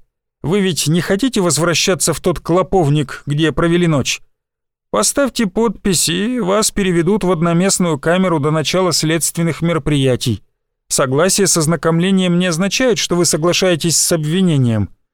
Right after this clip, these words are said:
«Хорошо», нахмурился я, прижимая большой палец к планшету.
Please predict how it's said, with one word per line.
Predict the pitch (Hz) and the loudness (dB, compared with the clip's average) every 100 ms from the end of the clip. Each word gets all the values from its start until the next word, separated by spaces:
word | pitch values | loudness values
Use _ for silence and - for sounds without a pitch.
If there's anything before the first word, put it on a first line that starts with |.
| _ _ _ _ _ _ - | _ _ _ _ _ _ -6
«Хорошо», | 135 147 - 120 - _ _ - | -2 0 0 -2 -4 _ _ -4
нахмурился | 151 151 151 139 123 143 | -2 0 0 0 0 0
я, | 175 | 0
прижимая | 151 131 143 156 143 | 0 0 0 2 2
большой | 131 135 151 | 0 0 -2
палец | 135 156 139 - | 0 0 0 -4
к | - | -2
планшету. | 143 131 135 120 104 | -2 0 -2 -2 -4